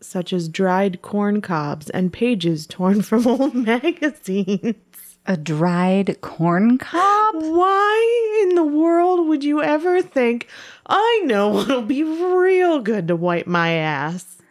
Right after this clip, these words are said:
Speaker 2: Well,
Speaker 1: A
Speaker 2: first of
Speaker 1: corn
Speaker 2: all,
Speaker 1: cob.
Speaker 2: wait, wait, wait. Was it a corn cob with the kernels, or was it a corn cob without the kernels? Because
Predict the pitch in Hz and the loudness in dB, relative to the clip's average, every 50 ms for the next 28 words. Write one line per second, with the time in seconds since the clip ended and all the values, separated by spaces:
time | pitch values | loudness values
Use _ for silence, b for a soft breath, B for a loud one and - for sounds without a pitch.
0 | b b b b b - 233 247 240 226 - - - - 339 392 392 381 381 - | b b b b b 0 2 2 2 2 0 -2 -2 -2 0 0 2 2 2 2
1 | - 370 - - 175 180 175 165 156 156 143 151 160 156 196 - 247 262 220 196 | 2 2 2 2 2 2 0 0 -2 -2 -4 -4 -4 -6 -4 -2 0 0 0 0
2 | 190 170 151 131 - - B B B B B B B B B B B B - 185 | 0 0 0 -2 -4 -6 B B B B B B B B B B B B -4 0
3 | 202 220 240 269 277 - 302 277 269 254 277 - _ _ _ - 208 - - - | 2 2 2 2 0 0 0 0 0 -2 -4 -8 _ _ _ -8 -8 -6 -2 -2
4 | 226 214 214 214 208 202 - 233 214 196 190 180 175 170 175 190 190 - _ _ | 0 2 2 2 0 0 0 0 2 2 2 2 0 -2 -2 -2 -2 -4 _ _
5 | - 175 - - - 170 160 160 190 226 294 370 403 440 466 415 - - _ - | -6 -6 -6 -6 -4 -2 0 2 2 2 2 2 0 -2 -4 -8 -12 -12 _ 0
6 | 220 214 202 202 202 208 208 202 196 202 190 185 - - - b b b b b | 0 2 2 2 2 2 0 0 0 0 0 0 -2 -4 -8 b b b b b
7 | b _ 208 196 - - 208 202 190 185 180 196 196 196 185 180 160 156 160 151 | b _ -4 -4 0 0 0 2 2 2 0 0 0 0 0 0 0 -2 -4 -2
8 | 143 175 180 185 175 - - 143 139 - 156 143 135 135 135 - - - - - | 0 0 0 0 -2 -4 -8 -10 -6 -2 -2 -2 -2 -2 -4 -6 -6 -8 -10 -10
9 | - - 190 185 - 214 196 185 175 170 170 180 - | -4 -4 -2 0 2 2 2 2 2 0 -2 -6 -10